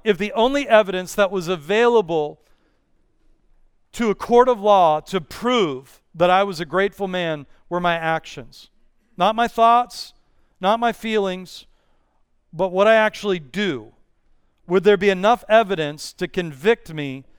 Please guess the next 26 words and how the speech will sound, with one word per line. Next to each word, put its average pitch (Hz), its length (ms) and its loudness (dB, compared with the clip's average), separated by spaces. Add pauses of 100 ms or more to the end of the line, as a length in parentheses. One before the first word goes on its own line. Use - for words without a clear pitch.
(280)
as 156 160 -4
being 180 240 -4
a 175 40 -2
man 160 640 -4 (400)
marked 165 280 -4
of 147 100 -12
gratitude? 127 580 -8 (1400)
At 202 100 2
the 202 140 -2
end, 220 180 0
Jesus 175 340 -8
says, 214 360 0 (240)
"Rise, 208 500 4
go, 208 480 2 (200)
your 185 160 2
faith 220 280 2
has 180 180 -6
made 180 280 -6
you 180 140 -8
well." 190 360 2 (160)
Faith 247 500 4
and 180 160 -8
gratitude 190 640 0
are 165 140 -2
close 185 260 -4
cousins. 139 600 -6